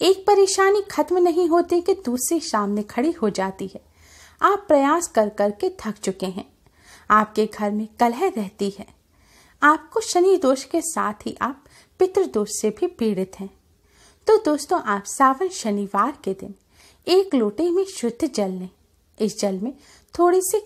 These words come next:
काले तिल और थोड़ी सी शक्कर डाल दें। फिर आप एक दीपक लें। आप मिट्टी का या आटे का दीपक ले सकते हैं।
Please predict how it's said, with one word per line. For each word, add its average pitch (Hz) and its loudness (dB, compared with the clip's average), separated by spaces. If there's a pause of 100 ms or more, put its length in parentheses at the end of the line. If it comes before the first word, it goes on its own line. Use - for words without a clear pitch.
काले 220 -2
तिल 202 -6 (100)
और 359 -8
थोड़ी 247 -4
सी 339 -4
शक्कर 262 -4
डाल 175 -6
दें। 180 -20 (720)
फिर 226 4
आप 220 0
एक 381 -2
दीपक 202 -4
लें। 190 -10 (540)
आप 233 -2
मिट्टी 208 -4
का 311 -6 (240)
या 403 4 (120)
आटे 269 0
का 320 2
दीपक 196 -4
ले 190 0
सकते 185 -10
हैं। 185 -12